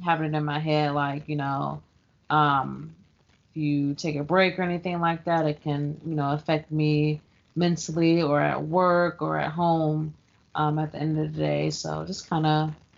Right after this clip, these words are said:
staying, staying active and also realizing that it's the winter time, so I really need to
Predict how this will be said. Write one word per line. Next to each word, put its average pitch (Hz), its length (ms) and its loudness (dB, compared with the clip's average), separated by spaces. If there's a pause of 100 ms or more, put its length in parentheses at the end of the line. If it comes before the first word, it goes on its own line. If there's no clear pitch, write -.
(240)
staying, 151 640 2
staying 156 320 0
active 151 520 0
and 143 180 -4
also 160 340 2
realizing 147 500 2
that 139 200 -2
it's 147 120 -8
the 147 100 -4
winter 214 300 2
time, 208 460 4
so 151 200 0
I 151 120 4
really 156 240 -2
need 151 220 -2
to 151 260 0